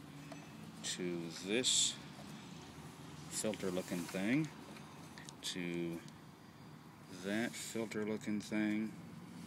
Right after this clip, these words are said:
and then this is the hose that was off when I got the thing.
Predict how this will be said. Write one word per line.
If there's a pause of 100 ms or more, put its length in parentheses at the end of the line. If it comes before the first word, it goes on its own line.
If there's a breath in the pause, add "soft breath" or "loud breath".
(920 loud breath)
and
then
this
is
the
hose
that
was (160)
off
when
I (100)
got
the
thing.